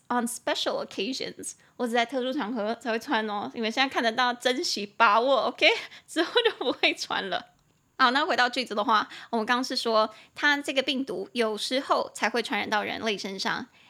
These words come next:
It occasionally jumps to people，跳到人类身上。那其实大多数的人类案例这个猴痘的人类传染病例都是发生在非洲的中西部。Most human cases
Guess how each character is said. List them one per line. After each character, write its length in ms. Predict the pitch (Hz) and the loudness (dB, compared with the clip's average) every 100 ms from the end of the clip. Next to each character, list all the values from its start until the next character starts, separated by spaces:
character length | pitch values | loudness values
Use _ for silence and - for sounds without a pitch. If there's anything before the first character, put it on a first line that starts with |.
| _ | _
It 240 | 240 226 - - | 2 2 0 -4
occasionally 880 | 233 - 349 359 214 208 220 294 - - | -4 0 2 2 0 -4 -2 -4 -6 -2
jumps 340 | 233 196 - - | -2 -2 -6 -10
to 80 | 208 | -6
people， 500 | 214 208 - 269 262 - | -6 -4 -4 -6 -8 -4
跳 160 | - | 0
到 140 | 240 - | 2 0
人 180 | - | -2
类 120 | - - | -4 -4
身 200 | - - | -8 -8
上。 260 | - - _ - - | -8 -8 _ -20 -6
那 80 | 403 | -4
其 120 | 392 | -2
实 120 | 269 247 | -4 -2
大 220 | 285 247 | -2 -2
多 180 | 233 226 | -4 -6
数 160 | 254 | -6
的 100 | 202 | -6
人 220 | 196 175 | -6 -6
类 120 | 220 214 | -4 0
案 260 | 226 190 | 0 0
例 240 | 208 180 - _ - | -4 -8 -14 _ -8
这 80 | 240 | -4
个 140 | 214 | -2
猴 180 | - 175 | -2 -2
痘 220 | - 226 | -2 -2
的 200 | - 180 | -2 -2
人 200 | - 208 | -4 -2
类 100 | 233 | -2
传 160 | 254 196 | -2 -6
染 140 | - | -6
病 180 | 196 190 | -8 -8
例 180 | 196 - | -8 -4
都 120 | 262 | -2
是 120 | 311 | -2
发 200 | 311 262 | 0 0
生 160 | 262 233 | 0 -2
在 160 | 226 208 | -4 -4
非 220 | 202 190 | -6 -4
洲 300 | 190 202 - - - | -2 -2 -4 -12 0
的 300 | 208 190 190 | 2 2 0
中 180 | 208 | -6
西 140 | 233 196 | -6 -4
部。 240 | 214 185 _ - - - | -4 -4 _ -20 -10 -2
Most 360 | 302 359 - | 0 0 -6
human 360 | - 262 240 220 | -2 0 0 -2
cases 600 | 214 202 - - - | -4 -6 -4 -6 -6